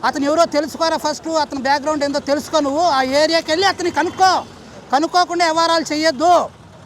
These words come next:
నువ్వు పిల్లోడు పిల్లోడు మాదిరే ఉండని" చెప్పి నీ కొడుక్కి చెప్పి నువ్వు వ్యవహారం చేయి నారా చంద్రబాబు నాయుడు గారు. ఎందుకంటే ఇదంతా ఒక కుట్రపూరితంగా జరుగుతుందని మాకు, మాకు ఇప్పుడిప్పుడే అర్థమవుతుంది.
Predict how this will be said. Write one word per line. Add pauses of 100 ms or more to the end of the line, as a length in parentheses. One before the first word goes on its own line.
(120)
నువ్వు
పిల్లోడు
పిల్లోడు
మాదిరే
ఉండని"
చెప్పి
నీ
కొడుక్కి
చెప్పి
నువ్వు
వ్యవహారం
చేయి
నారా
చంద్రబాబు
నాయుడు
గారు. (420)
ఎందుకంటే
ఇదంతా (360)
ఒక
కుట్రపూరితంగా
జరుగుతుందని
మాకు,
మాకు
ఇప్పుడిప్పుడే
అర్థమవుతుంది.